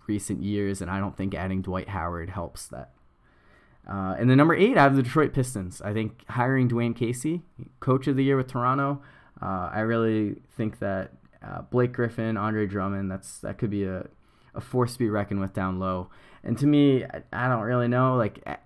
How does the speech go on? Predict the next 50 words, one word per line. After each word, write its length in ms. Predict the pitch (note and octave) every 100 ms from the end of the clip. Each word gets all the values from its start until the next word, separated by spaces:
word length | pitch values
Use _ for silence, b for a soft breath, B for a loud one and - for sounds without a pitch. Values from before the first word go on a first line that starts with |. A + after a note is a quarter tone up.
| A2
I, 80 | G2
I 160 | - D3
think 160 | G#3
if 120 | C3 A2
any 180 | C3+ C3
of 100 | G2+
those 240 | G2+ F#2+
bad 360 | - E2+ G#2+ G#2
teams 240 | G#2+ G2
are 80 | F#2
getting 280 | F#2 F2+ F#2
in, 180 | G2+ F#2
the 80 |
Hawks 320 | E2 G2+ G#2+ -
and 100 | F#2
Trae 180 | G2+ F#2+
Young 200 | F#2+ G#2
could 100 | G#2
be 100 | F#2
one 200 | E2+ G#2
of 80 | B2
'em. 240 | C#3 D3 - b b b b
I 80 | A2+
think 180 | A2+ G2+
the 80 |
Bulls 460 | G2 G#2+ A2 A2 G2+
are 260 | F#2+ G2 D#2+
a 100 | G2+
year 340 | G2 G2+ G#2+
away. 540 | G2 F#2+ G2 G2+ G2+ G2+ b b b b -
Uh, 440 | G2 F2+ E2+ E2 E2
the 100 | G2+
Cavs, 760 | - A#2 G#2 G#2+ A2+ A2+ - -
I 160 | G#2 G#2
do 440 | F#2+ G2 A#2 A2+
think, 360 | A2 - A#2+ B2+
are 120 | A2+
going 420 | G#2 G#2+ G2 A2+ A#2+
to 100 | C3
be 140 | B2+
a 60 | C3+
playoff 380 | C3+ D#3 D#3+ -
contender, 460 | E3 D#3 E3 F3
but 140 | D3 G2+
they're 200 | A#2 C3
oh 140 | A#2+
and 140 | A#2+ G#2
three 180 | G#2 A2+
this 200 | B2+ B2+
season 420 | D3+ D3+ D#3+ D#3+